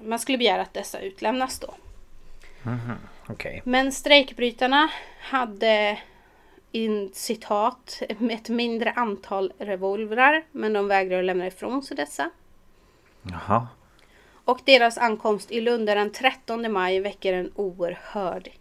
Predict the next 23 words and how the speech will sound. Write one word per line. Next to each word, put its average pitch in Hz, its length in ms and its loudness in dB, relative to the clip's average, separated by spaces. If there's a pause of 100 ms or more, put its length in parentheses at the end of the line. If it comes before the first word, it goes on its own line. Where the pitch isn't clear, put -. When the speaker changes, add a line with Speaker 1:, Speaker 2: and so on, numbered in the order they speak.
(140)
Speaker 1:
ilska. - 460 -4 (840)
Speaker 2:
Mm. 85 400 0 (560)
Speaker 1:
Och 220 220 -6
de 240 140 2
strejkande 240 640 4
arbetarna 214 640 2
anordnar 202 380 4
samma 247 360 2
dag 240 160 4
ett 220 120 -6
protestmöte 214 680 -4
i 202 60 0
Kramfors 226 800 0
under 220 220 0
parollerna 202 640 2
"Bort 226 400 -6
med 220 120 -6
strejkbrytarna" 196 840 0
och 214 140 -6
"Fram 233 420 6
för 220 160 -6
generalstrejk 202 960 0
i - 60 -10